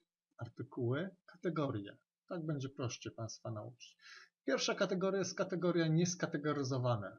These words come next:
Powstaje domyślnie w momencie, kiedy instalujemy Joomla.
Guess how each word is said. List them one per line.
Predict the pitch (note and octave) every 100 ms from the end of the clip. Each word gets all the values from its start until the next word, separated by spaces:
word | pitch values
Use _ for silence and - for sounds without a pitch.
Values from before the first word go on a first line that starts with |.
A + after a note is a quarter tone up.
| - _ -
Powstaje | - - F#3+ D#3+
domyślnie | D#3+ D#3+ E3+ E3+ - A#2+
w | A#2+
momencie, | B2+ D3 D#3 D3
kiedy | C3 C3 C3 C3+
instalujemy | C3 A#2+ C#3 B2 B2 B2 A#2+ A#2+
Joomla. | A2 G2